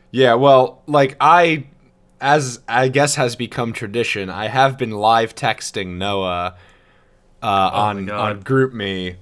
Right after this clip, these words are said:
Speaker 1: while I'm watching it, and he just flat out told me, he was like, "Yeah, this episode is a reset episode, so, like, don't get your hopes up." And boy, oh
Speaker 2: Yeah.
Speaker 1: boy,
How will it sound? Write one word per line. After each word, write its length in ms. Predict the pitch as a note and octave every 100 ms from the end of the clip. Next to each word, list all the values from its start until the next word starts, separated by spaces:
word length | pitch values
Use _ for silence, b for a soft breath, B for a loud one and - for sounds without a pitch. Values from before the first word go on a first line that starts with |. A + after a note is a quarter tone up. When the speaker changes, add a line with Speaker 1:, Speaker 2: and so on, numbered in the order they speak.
| -
Speaker 1:
while 220 | B2+ B2
I'm 160 | A2
watching 400 | G#2+ A2+ A2 G#2+
it, 160 | G2 G2+
and 120 | A2+
he 140 | C3 F#3+
just 220 | E3 D3
flat 200 | - C#3+ C#3
out 200 | C3+ B2+
told 240 | C#3 C3+
me, 80 | B2+
he 80 | C#3+
was 120 | C3+
like, 140 | B2+ A#2
"Yeah, 380 | B2 A2+ A2+
this 220 | A2 D3+ C#3+
episode 400 | C#3 B2 B2+ A#2
is 100 | G#2
a 120 | F#2+
reset 400 | F#2 F#2+ F#2 F2
episode, 520 | E2 F#2 - F#2 E2+
so, 120 | -
like, 260 | F#2 F#2 F#2
don't 560 | C#3+ B2 A2 G#2 - A2
get 260 | B2 G2
your 100 | G2
hopes 340 | F#2 F#2 E2 -
up." 280 | E2+ E2 -
And 260 | G#2+ G2+ -
boy, 240 | C3 C3+
oh 100 | C3
Speaker 2:
Yeah. 60 | A#2
Speaker 1:
boy, 380 | B2 A#2 G#2+